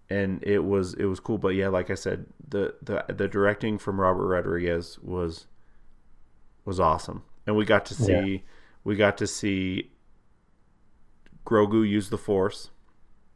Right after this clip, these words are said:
Speaker 2: Mm-hmm.
Speaker 1: Really, I mean, we've seen him use the Force throughout the season, but now you get to really see him use it. Uh, the shot of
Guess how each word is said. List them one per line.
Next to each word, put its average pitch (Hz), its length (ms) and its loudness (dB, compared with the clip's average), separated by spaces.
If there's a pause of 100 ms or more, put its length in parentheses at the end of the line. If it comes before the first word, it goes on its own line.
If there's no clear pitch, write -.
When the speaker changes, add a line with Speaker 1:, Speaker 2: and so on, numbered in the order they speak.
(420)
Speaker 2:
Mm-hmm. 117 240 6 (360)
Speaker 1:
Really, 101 520 4
I 95 40 -4
mean, 104 160 2
we've 107 160 2
seen 110 180 0
him 101 100 0
use 92 140 -2
the - 80 0
Force - 280 -6
throughout 92 200 -2
the 87 100 -4
season, 92 380 -4
but 90 200 -4
now 92 120 -4
you 92 180 -2
get - 200 -6
to 95 60 -8
really 95 320 0
see 98 200 -6
him 90 120 -4
use 90 220 -4
it. - 180 -4 (540)
Uh, 92 280 4 (100)
the 104 180 2
shot 104 580 4
of 101 480 -2